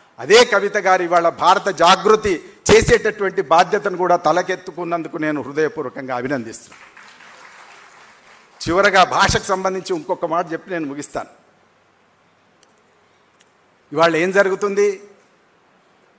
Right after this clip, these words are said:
తెలుగు భాష మీద ఆధిపత్య ప్రాంతం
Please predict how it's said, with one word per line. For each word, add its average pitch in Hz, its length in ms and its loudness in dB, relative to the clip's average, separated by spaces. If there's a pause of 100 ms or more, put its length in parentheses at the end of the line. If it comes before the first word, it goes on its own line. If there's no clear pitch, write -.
(360)
తెలుగు 196 260 0
భాష 196 320 0
మీద 196 260 -4 (400)
ఆధిపత్య 208 520 -6
ప్రాంతం 180 500 -4